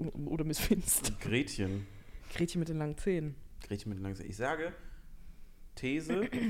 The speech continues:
Speaker 2: <clears throat> Gretchen später Well-Ager. Also die muss ja
Speaker 1: Mhm.
Speaker 2: logisch,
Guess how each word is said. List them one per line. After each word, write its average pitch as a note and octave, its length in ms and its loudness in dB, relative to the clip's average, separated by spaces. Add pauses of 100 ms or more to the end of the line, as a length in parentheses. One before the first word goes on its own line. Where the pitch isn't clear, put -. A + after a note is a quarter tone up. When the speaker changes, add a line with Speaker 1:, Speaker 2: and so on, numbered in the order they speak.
Speaker 2:
<clears throat> - 320 -14
Gretchen D#3 720 -2 (440)
später D3+ 720 -4 (200)
Well-Ager. F#2+ 800 -2 (580)
Also G2 160 -6
die G#2+ 100 2
muss B2 220 2
ja A2 360 2
Speaker 1:
Mhm. D3 340 0
Speaker 2:
logisch, D3 720 0